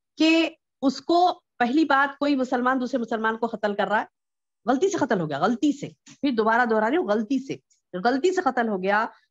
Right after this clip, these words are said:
तो उसके लिए क्या है? दय्यत भी है, यानी खून बहा भी देना है, गर्दन आजाद करना है, ठीक है, दो चीजें हैं।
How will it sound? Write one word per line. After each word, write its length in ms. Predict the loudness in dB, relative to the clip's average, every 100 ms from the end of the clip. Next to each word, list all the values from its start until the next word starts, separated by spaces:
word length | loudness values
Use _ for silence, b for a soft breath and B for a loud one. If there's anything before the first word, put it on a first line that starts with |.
| -4
तो 100 | -2
उसके 340 | 0 0 0
लिए 200 | 0 0
क्या 200 | 0 -2
है? 320 | 0 0 -2 b _ _
दय्यत 320 | -2 0 0 -2
भी 240 | -2 0
है, 240 | 0 -2 -4 -4
यानी 140 | -2 -2
खून 320 | 0 2 2
बहा 240 | 2 0
भी 100 | 0
देना 220 | -2 0
है, 120 | 0 0
गर्दन 320 | 0 0 -2
आजाद 240 | -2 -6 -8
करना 120 | -16
है, 60 | -16 _
ठीक 120 | -4
है, 60 | 2
दो 140 | 2
चीजें 260 | 2 -2 -4
हैं। 180 | -10